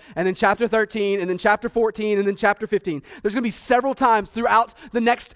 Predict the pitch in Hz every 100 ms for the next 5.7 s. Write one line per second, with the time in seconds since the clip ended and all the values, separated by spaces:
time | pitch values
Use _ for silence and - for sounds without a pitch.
0 | - - 269 254 269 254 233 240 - -
1 | 233 214 - - 254 240 226 - 240 226
2 | 233 202 190 196 - 269 285 220 269 240
3 | - 254 240 254 233 180 240 - 254 254
4 | 285 277 - 277 220 226 - 269 269 277
5 | 247 _ - 330 277 214 202